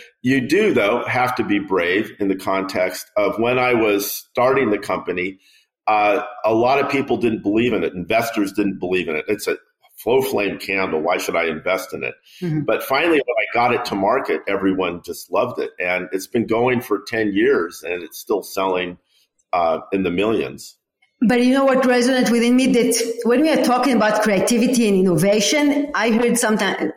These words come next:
Speaker 2: in the past, I had a conversation with a professor of innovation, and he actually said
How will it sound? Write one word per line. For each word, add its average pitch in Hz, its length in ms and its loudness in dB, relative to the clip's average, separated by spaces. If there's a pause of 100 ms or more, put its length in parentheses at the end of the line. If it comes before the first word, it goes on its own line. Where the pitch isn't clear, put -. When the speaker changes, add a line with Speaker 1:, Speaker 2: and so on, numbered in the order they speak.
Speaker 2:
in 185 140 0
the 175 80 0
past, 226 360 0
I 185 100 2
had 185 220 2
a 190 80 2
conversation 190 640 2
with 190 140 2
a 175 280 0
professor 190 480 -2
of 180 100 2
innovation, 190 520 2
and 185 120 2
he 180 60 0
actually 202 300 0
said 277 360 0